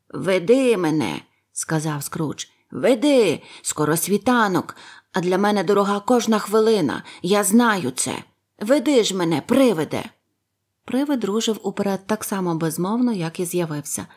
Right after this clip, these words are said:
Скрудж пішов за ним у тіні його одежі,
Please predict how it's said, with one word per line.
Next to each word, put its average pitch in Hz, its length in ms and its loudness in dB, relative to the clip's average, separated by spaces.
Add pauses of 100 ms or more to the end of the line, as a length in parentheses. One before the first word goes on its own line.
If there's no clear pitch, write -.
(440)
Скрудж 269 380 0
пішов 220 400 0
за 214 120 0
ним 208 220 -2
у 190 120 -4
тіні 220 380 -2
його 196 280 -4
одежі, 160 540 -2